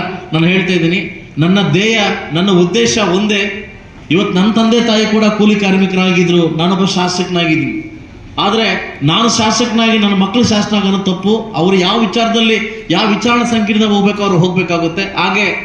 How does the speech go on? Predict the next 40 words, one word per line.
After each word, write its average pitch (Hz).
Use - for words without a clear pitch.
ನೀವು 240
ಪೌರ್ಮಿಕರಾಗಿ 208
ನನ್ನ 226
ಮಕ್ಕಳು 240
ಪೌರ 226
ಕಾರ್ಮಿಕರಾಗೋದು 190
ಅನ್ನೋದು 175
ತುಂಬಾ 175
ತಪ್ಪಾಗುತ್ತೆ. 190
ಅದನ್ನ 165
ದಯವಿಟ್ಟು 165
ಮಾಡಬೇಡಿ. 185
ಯಾಕಂದ್ರೆ 214
ಕೂಡ 214
ನನ್ನ 175
ತಂದೆ 226
ತಾಯಿ 240
ಕೂಡ 233
ಕೂಲಿ 226
ಮಾಡಿ, 214
ನಾನು 214
ಕೂಡ 240
ಕೂಲಿ 220
ಮಾಡಿ 202
ಮಟ್ಟಕ್ಕೆ 185
ಬಂದಿದ್ದೀನಿ. 175
ನಾವ್ಯಾವುದೋ 185
ಸಾಹುಕಾರ 220
ಮಟ್ಟದಿಂದ 208
ಇಲ್ಲ, 202
ಸಾಹುಕಾರ 202
ಮನೆತನದಿಂದ 202
ಬಂದಿಲ್ಲ. 175
ಹಣೆ 196
ಬರಹ, 220
ವಿಧಿ 185
ಬರಹ 202
ತಂದು 185
ಇಲ್ಲಿ 175
ಕೂರಿಸಿದೆ. 190